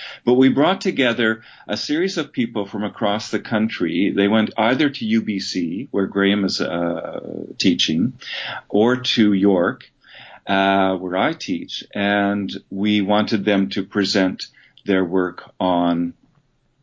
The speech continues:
on, uh, on, on these different themes. So we kind of assigned themes that fit different people's work.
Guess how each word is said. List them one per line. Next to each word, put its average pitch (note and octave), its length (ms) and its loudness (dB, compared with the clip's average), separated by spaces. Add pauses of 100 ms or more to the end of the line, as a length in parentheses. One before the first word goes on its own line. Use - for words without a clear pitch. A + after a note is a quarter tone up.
(420)
on, E2+ 440 -2
uh, D#2+ 680 0
on, F2+ 240 2
on B2 140 6
these C3 180 6
different A2+ 360 0
themes. G2+ 240 0
So G2+ 80 0
we G2 160 4
kind D3+ 220 -2
of D#3 100 0
assigned C3 720 0
themes G#2 580 0 (400)
that G#2 240 0
fit - 280 0
different A#2+ 360 -2
people's F#2+ 640 -4
work. G2+ 500 0